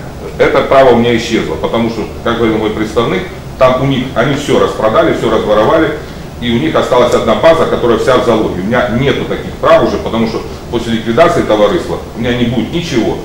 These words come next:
от некогда многомиллионного состояния. Одержувати інформацію про діяльність товариства на вимогу засновника товариства зобов'язано надати йому для ознайомлення річні звіти, інформацію про товариство. Я этого лишён.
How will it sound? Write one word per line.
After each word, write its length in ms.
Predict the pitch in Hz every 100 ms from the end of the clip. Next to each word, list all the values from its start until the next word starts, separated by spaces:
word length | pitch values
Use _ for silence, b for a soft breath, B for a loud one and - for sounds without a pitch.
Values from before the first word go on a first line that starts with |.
| -
от 140 | 98 101 - - -
некогда 440 | 123 170 135 107
многомиллионного 880 | 98 117 113 110 107 120 156 127 117 95 - - -
состояния. 560 | 113 113 110 92 76 71 - - - - - - - - - - -
Одержувати 520 | 110 214 196 180 165
інформацію 680 | 156 - 170 139 113 - 120
про 140 | 131
діяльність 440 | 131 139 135 135 -
товариства 420 | 131 131 131 127
на 80 | 123
вимогу 420 | 127 139 127 127
засновника 600 | 117 120 127 123 117 110
товариства 500 | 113 110 143 156 117
зобов'язано 640 | 113 107 113 139 131 120
надати 380 | 120 117 131 120
йому 160 | 110 110
для 160 | 110
ознайомлення 460 | 113 117 123 113 107
річні 260 | - 127 92
звіти, 380 | 110 165 160 123 110 - - - - - - -
інформацію 520 | 156 160 165 160 -
про 140 | 123
товариство. 500 | 117 120 113 90 - 76 -
Я 120 | 135
этого 260 | 123 113
лишён. 340 | 113 - -